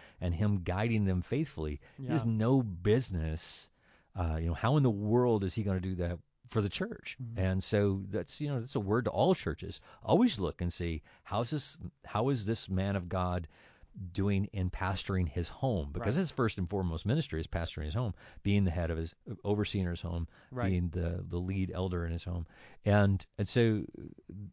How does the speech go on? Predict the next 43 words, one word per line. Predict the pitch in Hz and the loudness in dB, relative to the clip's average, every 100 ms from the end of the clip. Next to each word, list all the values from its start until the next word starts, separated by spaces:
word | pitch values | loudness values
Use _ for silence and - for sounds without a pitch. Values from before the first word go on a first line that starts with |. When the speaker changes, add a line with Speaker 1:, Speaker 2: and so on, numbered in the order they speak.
| 104 | -6
Speaker 1:
because | 101 113 98 87 - _ - - | -2 0 -2 -6 -20 _ -10 -2
if, | 98 - | 0 4
and | 120 | 2
if | 120 | 4
he's | 117 | 2
doing | 120 107 | 2 2
that | 117 117 | 2 0
faithfully, | 101 - 95 | -2 0 -2
then, | 98 151 107 - | 0 0 0 -4
yeah, | - 87 | -2 0
then | 85 85 87 - | 0 -2 -2 -4
the | 92 | -2
church. | 160 - | 0 0
But | 98 135 | 2 4
even | 160 110 | 6 6
then, | 160 147 107 - - - - - | 6 4 2 -4 -20 -20 -12 -6
doesn't | 117 113 | 0 2
mean | 107 101 | 2 2
you're | 98 | 2
gonna | 98 | 2
be | 92 | 2
able | 90 | 2
to | |
do | 87 | 0
the | 85 | 0
church | - 90 - | 0 -2 2
faithfully, | 127 117 90 82 85 | 2 2 0 0 0
but | 92 | -2
it | 87 | 0
does | 90 | -2
mean | 92 92 85 - | 0 0 0 -2
that | 90 | -4
at | 95 | -2
least | 95 - - | -4 -4 -6
you, | 85 87 87 _ _ _ _ _ - | -4 -6 -10 _ _ _ _ _ -10
uh, | - - - | -6 -6 -4
have | 90 92 85 76 - | 0 0 0 -6 -12
a, | 98 - 62 - - - - | -10 -8 -10 -12 -20 -16 -8
a | |
beginning | 92 95 98 107 92 | -4 0 0 0 0
point. | 80 80 - 135 | -4 -8 -12 -10
Speaker 2:
Mm-hmm. | 113 117 104 | -10 -6 2
Speaker 1:
And, | 104 98 95 | 4 6 2